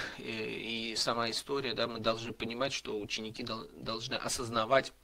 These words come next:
откуда историки берут факты, да, то есть, что они их не придумывают, а анализируют исторические источники.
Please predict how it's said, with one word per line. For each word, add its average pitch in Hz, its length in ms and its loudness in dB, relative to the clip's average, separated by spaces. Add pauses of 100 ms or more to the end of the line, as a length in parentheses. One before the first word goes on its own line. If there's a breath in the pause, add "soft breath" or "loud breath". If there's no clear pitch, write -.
(1300 loud breath)
откуда 131 520 2
историки 147 460 2
берут 110 300 0
факты, - 480 6 (260)
да, 120 200 -2
то - 140 -10
есть, 104 140 -6
что - 180 -2
они 113 200 -2
их - 100 -8
не 131 140 2
придумывают, 147 720 -2
а 101 100 0
анализируют 107 680 -4
исторические - 600 -4
источники. - 520 -8